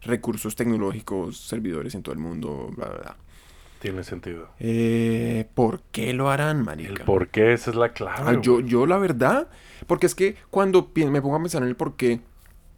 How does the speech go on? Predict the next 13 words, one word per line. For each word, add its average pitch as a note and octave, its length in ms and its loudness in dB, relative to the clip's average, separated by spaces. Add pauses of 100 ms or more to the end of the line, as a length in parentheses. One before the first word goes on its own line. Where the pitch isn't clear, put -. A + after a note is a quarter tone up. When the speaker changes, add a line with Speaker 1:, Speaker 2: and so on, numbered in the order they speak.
(280)
Speaker 1:
me C3 120 0
viene C3 220 4
a - 20 4
la C#3 100 2
cabeza, B2 540 2
em, A#2+ 500 0 (200)
las A2+ 200 2
demás G#2+ 240 0
aplicaciones G#2+ 640 -4
de, A2+ 280 0
de, F#2 320 -10
de G2 140 -6
como, - 220 -10